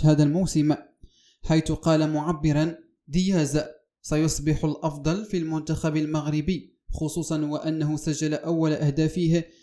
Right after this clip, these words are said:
لينفتح شهيته على الأهداف مع الأسود". ويشار إلى أن النجم المغربي إبراهيم دياز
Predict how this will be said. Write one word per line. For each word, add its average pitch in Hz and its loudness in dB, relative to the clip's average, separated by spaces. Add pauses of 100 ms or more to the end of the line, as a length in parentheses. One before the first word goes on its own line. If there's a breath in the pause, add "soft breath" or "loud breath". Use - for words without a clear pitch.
(140 soft breath)
لينفتح 175 0 (400)
شهيته 160 6
على 139 4
الأهداف 160 4
مع 147 2
الأسود". 139 0 (920)
ويشار 214 4
إلى 233 0
أن 208 0
النجم 190 0
المغربي 180 -2
إبراهيم 180 -2
دياز 156 0